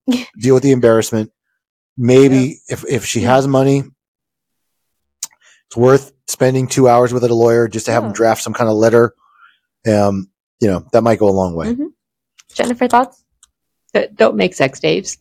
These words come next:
Speaker 3: Just, just don't. It, it never ends well.
Speaker 1: Yeah.
Speaker 3: Never. It always gets in the wrong hands.
Speaker 1: Mm-hmm.
Speaker 3: Yeah. Not, not worth it. <laughs>
Speaker 1: I, like I said, I don't think that her boss was gonna do anything with that tape or, like, just, or, like, tell people about it. Um,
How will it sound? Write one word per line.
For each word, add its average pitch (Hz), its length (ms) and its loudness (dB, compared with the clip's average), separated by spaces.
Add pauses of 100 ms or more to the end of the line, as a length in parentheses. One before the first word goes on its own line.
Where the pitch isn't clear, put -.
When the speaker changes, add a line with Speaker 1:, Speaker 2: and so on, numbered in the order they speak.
(140)
Speaker 3:
Just, 277 300 -10
just 415 180 -2
don't. 262 360 2 (160)
It, 269 180 0
it 294 140 -2
never 320 200 0
ends 233 280 -4
well. 202 280 -2
Speaker 1:
Yeah. 196 320 -6
Speaker 3:
Never. 214 460 0
It 240 140 0
always 247 240 2
gets 240 200 -2
in 220 60 -8
the 208 120 -2
wrong 196 200 -2
hands. 190 460 -4
Speaker 1:
Mm-hmm. 226 380 0 (140)
Speaker 3:
Yeah. 175 260 0 (180)
Not, 190 240 -4
not 185 160 -2
worth 175 180 -6
it. 175 180 -6 (480)
<laughs> - 440 -10
Speaker 1:
I, 269 160 2
like 220 200 0
I 269 80 2
said, 220 220 -6
I 196 80 2
don't 240 240 -2
think 208 200 -8
that 196 180 -2
her 202 100 -2
boss 170 280 0
was 180 100 -12
gonna 165 160 -8
do 160 120 -8
anything 160 280 -12
with - 100 -10
that 160 140 -4
tape 156 280 -2
or, 160 80 -6
like, 160 220 -6
just, 160 280 -8 (220)
or, 185 60 2
like, 175 160 0
tell 175 240 0
people 175 280 -4
about 160 260 -2
it. 165 180 -6 (100)
Um, 165 380 -6